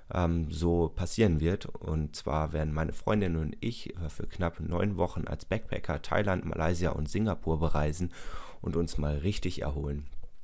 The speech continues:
Sie hat gerade ihr Abitur hinter sich und ich habe Semesterferien und es ist dadurch einmal einfach die richtig gute Möglichkeit,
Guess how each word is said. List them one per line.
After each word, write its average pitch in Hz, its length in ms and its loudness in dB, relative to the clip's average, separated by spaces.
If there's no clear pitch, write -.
Sie 107 220 4
hat - 120 -2
gerade 82 340 2
ihr 67 120 0
Abitur - 380 2
hinter 107 260 2
sich - 260 -4
und 87 120 2
ich - 180 0
habe 76 200 -2
Semesterferien 80 960 0
und - 120 -2
es 78 140 -2
ist - 180 -2
dadurch - 400 -2
einmal 73 280 -2
einfach 71 340 -6
die - 140 -10
richtig 104 420 -2
gute 90 220 -2
Möglichkeit, 90 680 0